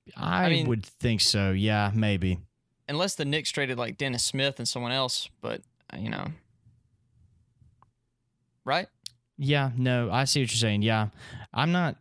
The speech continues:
Speaker 1: I just don't know if the Lakers are gonna have all that firepower that they did in the regular season. Like, I just don't know if anybody's that interested in such a big deal now. I really don't.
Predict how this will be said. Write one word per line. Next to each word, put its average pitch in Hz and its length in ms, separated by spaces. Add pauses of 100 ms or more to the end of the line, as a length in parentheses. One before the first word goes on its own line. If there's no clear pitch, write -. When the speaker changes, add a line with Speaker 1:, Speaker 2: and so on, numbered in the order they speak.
Speaker 1:
I 131 120
just 160 200
don't 151 180
know 143 220
if 127 240
the 120 120
Lakers 117 440
are 110 80
gonna 107 160
have 113 420
all 110 240
that 104 420
firepower 101 800
that 92 140
they 104 120
did 95 200
in 92 60
the 95 80
regular 92 300
season. 92 560 (960)
Like, 120 120
I 127 80
just 127 180
don't 127 260
know 120 340
if 110 340 (120)
anybody's 117 540
that 110 180
interested 117 440
in 98 100
such 117 280
a 104 40
big 95 280
deal 95 420
now. 92 400
I 110 100
really 117 260
don't. 107 320